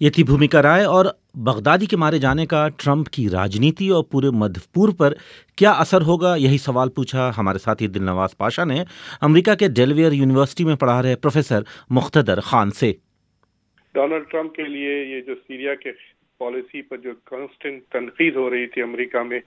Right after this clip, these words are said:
Speaker 2: Republicans और Democrat की तरफ से, अब मेरे ख्याल से वो बिल्कुल खामोश हो जाएगी। दूसरी चीज़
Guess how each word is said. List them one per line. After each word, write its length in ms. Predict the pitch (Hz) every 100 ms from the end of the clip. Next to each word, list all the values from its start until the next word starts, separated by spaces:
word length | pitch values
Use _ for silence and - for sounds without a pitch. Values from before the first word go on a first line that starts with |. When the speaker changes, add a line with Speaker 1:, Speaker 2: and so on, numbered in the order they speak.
| -
Speaker 2:
Republicans 840 | - 123 131 127 131 127 131 123
और 160 | - 117
Democrat 500 | 117 117 113 131 131
की 60 | 139
तरफ 300 | - 127 127
से, 220 | - 135
अब 220 | - 131 131
मेरे 200 | 131 127
ख्याल 200 | 127 120
से 140 | -
वो 280 | 120 120 120
बिल्कुल 280 | 117 113 120
खामोश 360 | - 120 123 131
हो 60 | 143
जाएगी। 440 | 139 143 139 143
दूसरी 520 | 143 _ - 147 170 170
चीज़ 260 | - 185